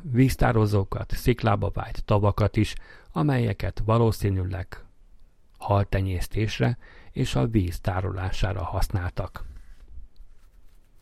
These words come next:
Nagy sikert aratott idén is a Pécsi Egyházmegye Kovász családi fesztiválja. A szervezők szándéka szerint az egyház emberi arcával találkoztak azok a sok ezer érdeklődők,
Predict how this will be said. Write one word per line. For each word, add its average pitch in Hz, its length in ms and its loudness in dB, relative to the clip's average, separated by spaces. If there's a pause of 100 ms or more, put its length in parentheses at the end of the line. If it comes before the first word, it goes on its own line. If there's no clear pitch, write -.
(680)
Nagy 135 240 0
sikert 101 420 0
aratott 107 580 0
idén 113 340 2
is 92 180 0
a 95 180 -2
Pécsi 113 360 0
Egyházmegye 95 680 0
Kovász 101 460 2
családi 90 420 0
fesztiválja. 92 880 0 (580)
A 110 120 2
szervezők 104 600 2
szándéka 113 520 2
szerint 110 380 0
az 110 160 0
egyház 95 480 0
emberi 101 440 0
arcával 98 640 -2
találkoztak 104 840 -2
azok 110 320 -2
a 92 160 0
sok - 300 0
ezer 95 320 -2
érdeklődők, 104 840 0